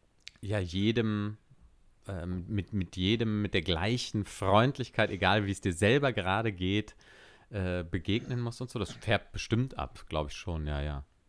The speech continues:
Es kann aber auch sein, dass derjenige sich wirklich selber,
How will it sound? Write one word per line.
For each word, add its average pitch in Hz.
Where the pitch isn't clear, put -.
Es -
kann 113
aber 170
auch 170
sein, 180
dass 170
derjenige 143
sich 131
wirklich -
selber, 139